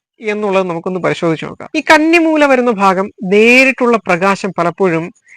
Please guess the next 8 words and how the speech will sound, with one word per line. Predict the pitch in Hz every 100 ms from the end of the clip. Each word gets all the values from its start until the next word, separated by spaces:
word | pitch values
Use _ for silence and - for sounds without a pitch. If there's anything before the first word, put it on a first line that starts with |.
| - -
ലഭിക്കില്ല | 185 190 196 240 233
എന്നുള്ളതാണ്. | 208 170 156 - -
സൂര്യൻ | - 247 302 269 254
ആ | 208
ഒരു | 226 220
കിഴക്ക് | 208 202 - 208
ദിശയിൽ | 196 226 220
നിന്നാണല്ലോ | 208 190 180 180